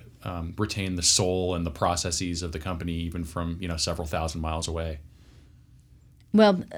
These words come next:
Speaker 2: what, what's interesting about our offices is when you go to them, they all look different, but they all feel like a Wyden.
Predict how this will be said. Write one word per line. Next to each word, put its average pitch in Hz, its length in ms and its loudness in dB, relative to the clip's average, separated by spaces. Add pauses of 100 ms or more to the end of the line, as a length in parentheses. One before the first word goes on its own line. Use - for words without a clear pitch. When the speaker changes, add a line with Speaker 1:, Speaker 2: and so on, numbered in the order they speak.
(140)
Speaker 2:
what, 233 300 2
what's 226 320 2
interesting 294 580 4
about 196 440 6 (680)
our 180 240 6
offices 170 920 2
is 165 580 2 (680)
when 190 320 6
you 226 100 10
go 190 260 8
to 202 120 8
them, 233 380 6 (520)
they 190 200 6
all 240 640 8 (680)
look 202 420 4 (1120)
different, 175 380 0 (680)
but - 260 4 (320)
they 196 260 6
all 226 360 10
feel 208 420 4
like 190 220 6
a 170 40 4
Wyden. 147 580 4